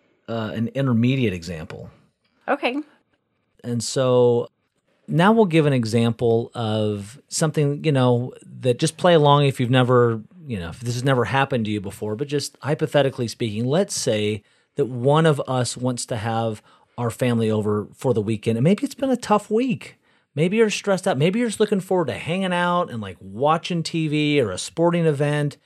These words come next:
Speaker 1: and you don't really wanna see somebody, but as the dutiful husband or wife or where, the right answer is to say, "Yes, I wanna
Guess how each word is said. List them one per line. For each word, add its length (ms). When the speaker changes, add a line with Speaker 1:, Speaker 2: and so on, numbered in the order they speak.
Speaker 1:
and 120
you 80
don't 340
really 220
wanna 220
see 200
somebody, 560
but 340
as 180
the 80
dutiful 760
husband 520
or 100
wife 600
or 160
where, 180
the 140
right 320
answer 680
is 140
to 100
say, 400
"Yes, 380
I 60
wanna 320